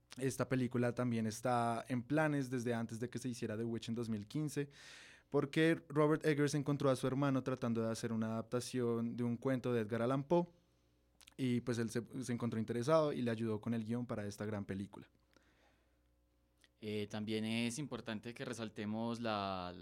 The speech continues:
Speaker 2: la participación del elenco, que eran simplemente dos actores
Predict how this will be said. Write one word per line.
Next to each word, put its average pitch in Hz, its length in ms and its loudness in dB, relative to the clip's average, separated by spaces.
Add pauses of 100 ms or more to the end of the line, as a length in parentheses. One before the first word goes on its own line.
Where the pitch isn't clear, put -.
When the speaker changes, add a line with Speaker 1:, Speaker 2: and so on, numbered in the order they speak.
(140)
Speaker 2:
la 101 140 -8
participación 110 920 -4
del 120 200 0
elenco, 110 380 -4
que 113 140 -8
eran 104 340 -6
simplemente 113 540 -4
dos 110 200 -4
actores 110 520 -6